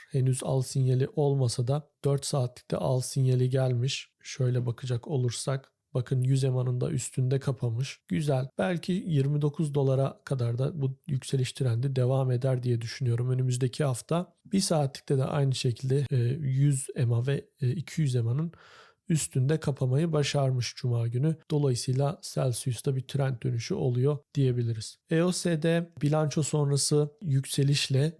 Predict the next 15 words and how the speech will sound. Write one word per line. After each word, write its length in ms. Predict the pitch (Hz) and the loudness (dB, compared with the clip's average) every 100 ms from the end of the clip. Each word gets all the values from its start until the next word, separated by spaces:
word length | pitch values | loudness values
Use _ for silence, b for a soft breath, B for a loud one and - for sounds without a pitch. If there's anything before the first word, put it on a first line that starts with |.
| - | -2
yüz 180 | 139 143 | 0 2
ema'nın 320 | 135 131 135 | 2 0 0
üstüne 380 | 131 - 135 135 | -2 -2 0 2
güçlü 380 | 131 - 151 | 0 -2 0
atmıştı. 540 | 139 117 - 110 - 143 | 0 0 -4 -6 -2 0
Hatırlarsanız 840 | 127 131 127 127 120 - 131 117 | 0 -2 -4 -2 -2 -2 -2 0
yüzde 320 | 127 120 120 | -2 -2 0
yirmi 340 | 135 131 131 131 | 2 2 2 2
altıya 360 | 127 120 147 | 0 0 0
yakın 340 | 131 123 143 135 B B B | 0 0 -2 -2 B B B
yükselmişti 760 | 143 - 147 131 131 131 - 127 | -2 0 0 2 2 0 -2 0
gördüğü 380 | 123 120 120 131 | 2 2 0 0
en 260 | 131 123 | 2 0
dip 120 | 120 | 0
seviyesinden. 680 | - 127 123 113 - 139 | 0 0 0 0 -2 -2